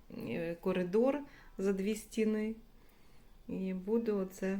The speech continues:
споживати, заспокоюватися. Ну, <laughs> я, е, там, жартую, ці грінки я всі не поїм, одну з'їм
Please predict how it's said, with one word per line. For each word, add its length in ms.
споживати, 920
заспокоюватися. 1300
Ну, 340
<laughs> 60
я, 320
е, 720
там, 300
жартую, 960
ці 140
грінки 400
я 100
всі 220
не 140
поїм, 380
одну 280
з'їм 340